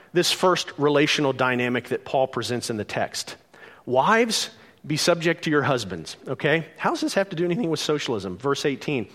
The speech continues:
We'll get there. Don't worry about it. Um, but I'm about to address a very potentially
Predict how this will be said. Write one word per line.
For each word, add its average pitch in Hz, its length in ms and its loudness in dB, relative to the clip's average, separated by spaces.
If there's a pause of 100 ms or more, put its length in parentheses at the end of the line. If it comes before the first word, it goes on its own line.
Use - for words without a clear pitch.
(160)
We'll 190 100 -2
get 196 220 0
there. 98 140 -2
Don't 120 120 -2
worry 127 140 0
about 104 220 -2
it. - 60 -10 (680)
Um, 170 320 4 (380)
but 185 140 4
I'm 226 140 6
about 208 320 4
to 240 100 2
address 185 340 2
a 165 60 0
very 160 240 2
potentially 175 720 0